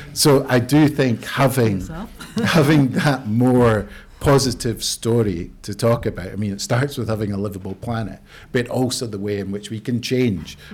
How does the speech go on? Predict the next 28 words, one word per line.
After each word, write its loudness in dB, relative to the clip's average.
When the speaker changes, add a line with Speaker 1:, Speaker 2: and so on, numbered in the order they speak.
Speaker 1:
our 0
energy -2
networks, -10
change 2
how 0
we -2
travel, -10
change -2
how -2
we -4
consume -4
things -14
in -4
a, -4
in -4
a -6
positive -4
way. -12
And -12
I -10
think -8
we -6
can -4
get, -8
getting -4
the -4
balance -2
between -10